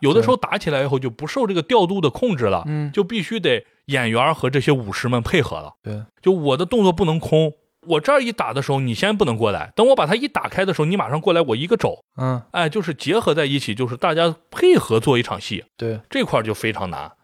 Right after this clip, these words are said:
Speaker 2: 就是一种群体的这种调度。
Speaker 1: 嗯。对，群体的调度，
Speaker 2: <laughs>
Speaker 1: 然后动作的设计，就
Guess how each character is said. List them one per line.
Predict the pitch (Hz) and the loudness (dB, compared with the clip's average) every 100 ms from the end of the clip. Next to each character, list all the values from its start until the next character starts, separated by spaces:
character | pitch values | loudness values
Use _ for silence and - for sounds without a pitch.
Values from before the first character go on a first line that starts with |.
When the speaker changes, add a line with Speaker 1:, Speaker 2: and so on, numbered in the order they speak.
| - | -18
Speaker 2:
就 | 120 | -8
是 | 123 | -2
一 | 107 | -2
种 | 135 117 117 - _ | 0 -2 -6 -12 _
群 | - - 147 233 | -8 0 2 2
体 | 127 | 2
的 | 123 | 2
这 | |
种 | 151 127 | 2 2
调 | 226 160 | 2 0
度。 | - - | -2 -8
Speaker 1:
嗯。 | _ | _
对， | - 180 156 110 | 2 4 6 2
群 | - 185 | -2 -6
体 | 180 | -4
的 | 147 | -2
调 | 151 214 180 | 2 4 4
度， | 139 143 | 4 2
Speaker 2:
<laughs> | 113 | 4
Speaker 1:
然 | 120 | 2
后 | 151 143 131 | 4 2 0
动 | - 180 | 2 2
作 | 147 143 | 4 4
的 | 120 | 2
设 | 156 120 | 2 0
计， | 104 95 87 | 0 -8 -4
就 | 123 | -2